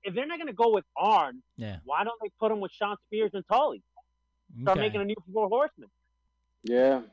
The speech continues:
Speaker 2: Well, I was actually
Speaker 3: I'm, su-,
Speaker 2: seeing
Speaker 3: I'm
Speaker 2: that too.
Speaker 3: surprised they haven't connected
Speaker 2: Go ahead, Sam.
Speaker 3: already.
Speaker 2: I mean, go ahead, Glenn.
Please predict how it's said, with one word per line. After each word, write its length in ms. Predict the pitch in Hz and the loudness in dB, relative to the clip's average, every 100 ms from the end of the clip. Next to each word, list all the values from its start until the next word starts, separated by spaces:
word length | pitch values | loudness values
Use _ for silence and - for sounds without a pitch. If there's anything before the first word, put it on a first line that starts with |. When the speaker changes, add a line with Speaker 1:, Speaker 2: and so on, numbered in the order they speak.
| _ _ _ 147 | _ _ _ -6
Speaker 2:
Well, 220 | 175 185 | -6 -4
I 120 | 170 | -4
was 160 | 185 185 | -4 -2
actually 360 | 185 - 208 196 | -4 -4 0 2
Speaker 3:
I'm, 120 | 160 | 4
su-, 100 | 170 | 4
Speaker 2:
seeing 160 | 185 | 2
Speaker 3:
I'm 100 | 160 180 | 4 6
Speaker 2:
that 60 | |
too. 60 | 185 | 6
Speaker 3:
surprised 320 | 151 151 143 | 8 8 8
they 120 | 143 | 8
haven't 300 | 143 139 135 | 8 6 4
connected 540 | 123 143 139 - 143 135 _ _ _ _ _ _ _ _ _ _ _ | 0 2 2 2 -2 -2 _ _ _ _ _ _ _ _ _ _ _
Speaker 2:
Go 80 | 180 | -4
ahead, 180 | 170 147 | -2 -2
Sam. 140 | 151 | -2
Speaker 3:
already. 280 | 135 143 135 - | 2 2 2 -2
Speaker 2:
I 60 | |
mean, 120 | 180 | -2
go 60 | 185 | 0
ahead, 220 | 185 170 | -2 -2
Glenn. 180 | 139 131 | -4 -10